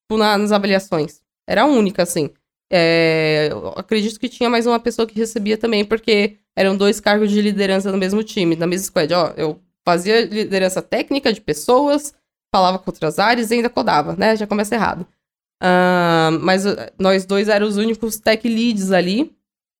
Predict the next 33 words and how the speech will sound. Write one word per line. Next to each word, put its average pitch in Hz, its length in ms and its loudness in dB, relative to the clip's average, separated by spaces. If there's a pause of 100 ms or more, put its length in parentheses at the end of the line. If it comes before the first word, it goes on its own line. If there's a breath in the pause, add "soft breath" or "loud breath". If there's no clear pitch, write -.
(240)
e 196 140 -2
eu 196 60 4
acredito 196 380 -2
que - 80 -4
ele 196 80 -4
também 202 200 -2
recebeu 190 380 -2
um, 170 800 -4
uns 185 140 -6
feedbacks 175 380 -4
negativos, 175 560 -2
tanto 180 260 -6
quanto 185 240 -4
eu. 160 200 0 (440)
Mas 202 300 0 (720)
do 185 160 -2
todo 285 340 2
o - 20 4
time, 220 300 0
o - 20 -4
time 247 240 0
não 247 200 4
se - 120 -4
picava. 175 640 2 (600)
A 185 160 2
galera 208 300 2
quase 262 460 2
se 285 240 -2
matava, 254 540 2
assim, 214 220 -2
num-, 196 440 2
numa 190 140 2
refine. 196 640 2